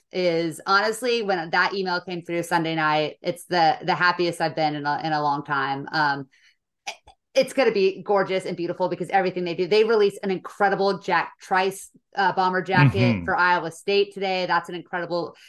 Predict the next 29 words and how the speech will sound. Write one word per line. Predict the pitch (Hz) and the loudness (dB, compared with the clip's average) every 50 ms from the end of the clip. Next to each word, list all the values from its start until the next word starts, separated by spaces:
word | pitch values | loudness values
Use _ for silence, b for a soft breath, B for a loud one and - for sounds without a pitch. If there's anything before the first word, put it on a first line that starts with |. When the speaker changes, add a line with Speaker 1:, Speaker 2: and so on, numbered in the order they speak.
| b b b | b b b
Speaker 1:
I | - 202 | 0 0
mean, | 208 208 202 190 - | 2 0 0 0 2
they, | 240 254 285 320 311 269 - 190 | 2 4 4 4 2 0 -2 -2
they | - 226 262 277 277 277 277 247 208 | 0 0 2 2 2 0 0 -2 -4
do | 180 202 208 208 | -4 -2 0 2
not | 196 190 185 156 | 2 2 2 2
miss. | 165 156 143 147 - - - - - - _ _ _ _ _ _ _ _ - | 0 -4 -6 -8 -14 -18 -20 -20 -20 -20 _ _ _ _ _ _ _ _ -2
They, | - 208 214 | 0 0 0
we | 170 196 214 254 277 269 | 0 -2 -2 0 0 2
only | 262 254 247 247 269 311 311 | 2 2 4 4 4 4 4
get | 247 262 254 247 | 4 2 0 0
sponsored | - - 208 202 190 - 214 208 196 | 2 2 2 2 2 0 -2 -2 0
by | 170 185 170 165 | 2 2 2 2
apparel | 156 - 170 202 208 202 202 | 0 0 0 2 2 2 2
companies | 208 196 175 160 175 165 170 165 170 165 156 - - _ _ _ _ _ _ _ | 0 -4 -4 -4 -4 -6 -4 -4 -6 -6 -8 -10 -20 _ _ _ _ _ _ _
that | - 175 170 | 0 0 0
hit | 165 185 175 | 2 0 0
home | 165 160 165 156 | 0 0 0 0
runs, | 156 147 147 143 147 151 147 - - - - - - | 2 0 0 0 -2 -6 -10 -12 -16 -20 -16 0 4
Speaker 2:
Yep. | 139 160 | 4 4
Speaker 1:
and | 156 156 160 | 4 4 2
Home | 170 196 208 202 | 2 0 0 2
Field | 226 226 214 208 | 2 0 2 2
Apparel | - 190 180 175 170 170 165 165 165 - - _ _ _ - | 2 4 4 6 6 4 4 2 -2 -4 -10 _ _ _ -8
continues | 190 175 - 190 180 175 165 165 | -6 -4 -2 -2 0 -2 -2 -2
to | - 165 | -4 -4
hit | 143 160 - - | -4 -4 -4 -2
home | 151 156 151 147 | -2 -2 -2 -2
runs. | 147 143 139 143 147 147 - | -2 -2 -2 -2 -4 -6 -8